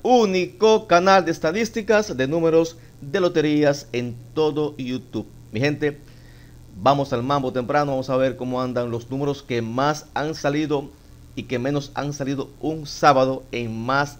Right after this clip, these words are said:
de tres años. Rápidamente comenzamos, como ya, eh, los que nos han seguido desde hace ya unos, unas semanas viendo esto, o diario, eh, saben ya que el sesenta y uno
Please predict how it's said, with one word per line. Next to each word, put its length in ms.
de 280
tres 540
años. 640
Rápidamente 720
comenzamos, 640
como 180
ya, 480
eh, 400
los 320
que 240
nos 180
han 160
seguido 340
desde 140
hace 240
ya 160
unos, 440
unas 320
semanas 520
viendo 340
esto, 360
o 260
diario, 720
eh, 260
saben 400
ya 320
que 360
el 420
sesenta 760
y 120
uno 320